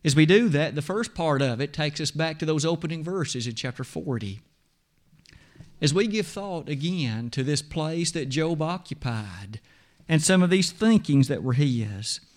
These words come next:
may we never forget that in comparison to God, man is so weak.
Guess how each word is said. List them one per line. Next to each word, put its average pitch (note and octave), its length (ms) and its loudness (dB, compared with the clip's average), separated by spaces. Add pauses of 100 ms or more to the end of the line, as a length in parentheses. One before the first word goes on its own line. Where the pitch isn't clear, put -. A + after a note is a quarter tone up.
(1000)
may E3 160 0
we D#3+ 140 2
never D#3 260 -2
forget D#3 720 -4
that D3 140 0
in D3+ 100 0
comparison D#3 640 -2
to D3 60 -2
God, D#3 460 -4
man D#3 320 -4
is A#2+ 100 -2
so B2 180 0
weak. B2 600 -6